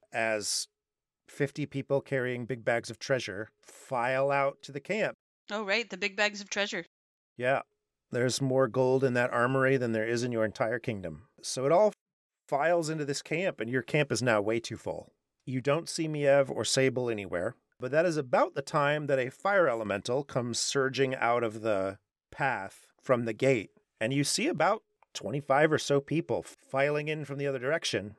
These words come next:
Speaker 1: Carolina comes jogging up to Silpha and says, "Miev went ahead to the portal,"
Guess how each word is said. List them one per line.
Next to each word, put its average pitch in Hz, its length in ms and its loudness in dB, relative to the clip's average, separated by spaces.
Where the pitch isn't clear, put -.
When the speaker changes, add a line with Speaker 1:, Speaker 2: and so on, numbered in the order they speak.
Speaker 1:
Carolina 175 680 0
comes 120 340 -8
jogging 113 440 -2
up 104 300 -2
to 98 600 -6
Silpha 98 680 2
and 110 160 -8
says, 113 460 -2
"Miev 143 360 -2
went 143 240 -2
ahead 120 260 -2
to 113 80 -6
the 104 80 -8
portal," 147 460 0